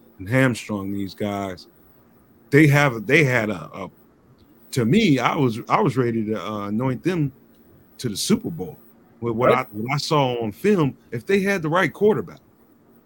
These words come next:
Speaker 2: Right.
Speaker 1: Frank Reich went into the offseason last
Speaker 2: Probably
Speaker 1: year.
Speaker 2: pounding on the table for each quarterback, right?
Speaker 1: He pounded on the table for Carson fucking Wentz.
Speaker 2: Okay, enough said.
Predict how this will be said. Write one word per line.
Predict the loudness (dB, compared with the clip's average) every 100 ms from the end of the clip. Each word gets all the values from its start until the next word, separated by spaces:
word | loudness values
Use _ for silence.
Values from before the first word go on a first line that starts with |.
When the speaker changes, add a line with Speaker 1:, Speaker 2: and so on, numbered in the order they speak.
| _
Speaker 2:
Right. | 2 2 2 -10 -4
Speaker 1:
Frank | -4 -4
Reich | -2 0 0 -4 -14 -4
went | -2 0
into | -2 -2 -4
the | -4
offseason | -4 -4 -4 -6 -10 -10 -10 -10 -12 -20 -20 _ _ _ _
last | -4 -2 4
Speaker 2:
Probably | 8 8
Speaker 1:
year. | 6 6
Speaker 2:
pounding | 10 12 12 12
on | 12
the | 8
table | 10 12 12 10
for | 8 6
each | 6
quarterback, | 6 10 10 8 4 2
right? | 2 2 -2 -20 -20 _ 2
Speaker 1:
He | 2
pounded | 2 0 0
on | 2 0
the |
table | 0 0 0 -2
for | -6 -16
Carson | -10 -6 -6 -8 -10
fucking | -8 -10 -10 -14 -12
Wentz. | -8 -8 -8 -18 -18 _ _ _ -2
Speaker 2:
Okay, | 0 0 -2 2
enough | 2 2
said. | 0 -4